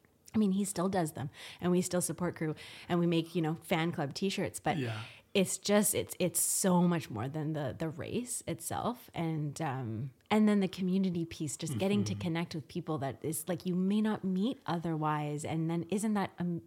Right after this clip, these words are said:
Speaker 1: beautiful?
Speaker 2: So
Speaker 1: And,
Speaker 2: good.
Speaker 1: um, yeah.
Speaker 2: And you, you did, was it,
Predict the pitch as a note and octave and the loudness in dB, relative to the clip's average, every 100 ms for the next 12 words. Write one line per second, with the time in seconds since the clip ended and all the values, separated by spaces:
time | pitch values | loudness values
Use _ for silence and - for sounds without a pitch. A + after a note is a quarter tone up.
0 | - D#3+ G#3 C4+ - D#3+ D#3 D3 D3+ A2+ | -6 -2 2 2 0 -2 -2 0 -2 -2
1 | D3 D#3+ D#3 - - - - - - - | 0 0 0 -4 -14 -16 -18 -20 -20 -8
2 | F3 F3 E3+ E3+ D#3+ E3+ F3+ C#3+ - _ | -4 -2 -2 -2 -2 -4 -6 -10 -16 _
3 | _ - - F#3 E3 F#3 F#3+ C3+ D3 F#3 | _ -14 -6 -4 -2 -2 -2 0 0 0
4 | G#3+ D3+ E3 D3 D#3+ D#3 D3+ - E3 B2+ | 0 2 4 6 6 6 0 -10 -4 0
5 | D#3+ | 0